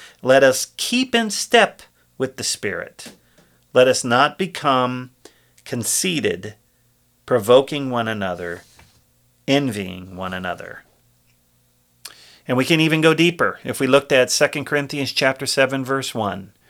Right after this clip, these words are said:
"Since we have these promises, beloved,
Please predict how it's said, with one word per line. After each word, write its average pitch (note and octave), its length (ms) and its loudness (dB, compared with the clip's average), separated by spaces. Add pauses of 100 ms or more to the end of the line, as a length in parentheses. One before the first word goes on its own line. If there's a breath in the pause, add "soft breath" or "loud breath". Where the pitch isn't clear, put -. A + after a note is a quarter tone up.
(280 soft breath)
"Since F#3+ 320 0
we F#3 180 2
have F3 420 2
these G3 220 -4
promises, E3 640 0
beloved, G2+ 640 0